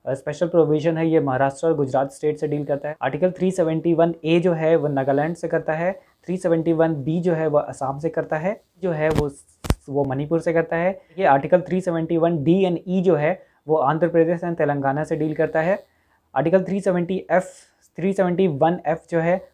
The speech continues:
वो सिक्किम से डील करता है। देखिए, ये बहुत इंपॉर्टेंट आर्टिकल है, थ-, थ-, थर्टी सिक्स कॉन्स्टि-, कॉन्स्टिट्यूशनल अमेंडमेंट एक्ट से आर्टिकल थ्री सेवेंटी वन एफ़ आया था।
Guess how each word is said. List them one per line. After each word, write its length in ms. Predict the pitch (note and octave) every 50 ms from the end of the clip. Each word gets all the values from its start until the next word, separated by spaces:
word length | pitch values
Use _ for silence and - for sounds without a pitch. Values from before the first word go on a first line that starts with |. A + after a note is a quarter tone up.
| _ _ D3
वो 80 | D#3+
सिक्किम 340 | D#3 - D3+ D3+ - F3 F3+
से 140 | E3+ F#3 F3
डील 180 | E3 F3 E3+
करता 260 | E3+ F3 E3+ - F3 E3
है। 240 | E3+ F#3 G3+ - - _ _ -
देखिए, 180 | E3 E3 - G3+
ये 200 | F3+ D#3+ F3+ F#3
बहुत 260 | E3 D#3+ E3 F3 F3+
इंपॉर्टेंट 500 | F#3 E3 D3 C#3 C#3 C#3 C3+ E3 F3 E3+
आर्टिकल 360 | - D3+ D3 D#3+ - E3 E3
है, 200 | F#3 G3 G#3+ A3+
थ-, 120 | F3+ - D#3+
थ-, 360 | D3 C#3+ - D#3 C#3+ - -
थर्टी 140 | D#3 D#3 D3+
सिक्स 200 | D#3 - - -
कॉन्स्टि-, 380 | - D#3 D3+ C#3+ D3+ D3+ C#3+
कॉन्स्टिट्यूशनल 580 | - - D3 D3 - - D3+ D#3+ D#3 - F3+ E3+
अमेंडमेंट 500 | - C#3 C#3+ C#3 C#3 C#3+ D3+ E3+ F3 - - C3
एक्ट 160 | D3 D#3 D#3
से 340 | - - F3 F3+ F#3+ F#3+ - _ _ _ _ -
आर्टिकल 240 | C3+ C#3 D#3 E3 F3+
थ्री 200 | E3+ E3 F3 E3+
सेवेंटी 320 | - E3+ D#3 D#3 D#3+ E3
वन 260 | D3+ C#3+ D3+ D#3+ D#3+ - -
एफ़ 160 | D3+ D#3 - -
आया 140 | C#3 D3 D3+
था। 260 | D3+ F3+ G#3+ - -